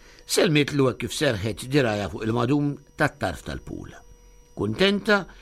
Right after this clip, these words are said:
li kienu nexxila tirbaħ l-attenzjoni tal-klient sinjur tagħha.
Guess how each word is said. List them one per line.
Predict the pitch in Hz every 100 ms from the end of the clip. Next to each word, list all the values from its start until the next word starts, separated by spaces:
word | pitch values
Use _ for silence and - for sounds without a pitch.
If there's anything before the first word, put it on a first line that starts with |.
| - -
li | 147
kienu | - 240 185
nexxila | 143 - 127 113
tirbaħ | 104 131 117 107 98
l-attenzjoni | 110 - 160 127 - 127 120 110
tal-klient | 101 95 - 139 98 82 73
sinjur | - 101 78 64
tagħha. | - 50 - -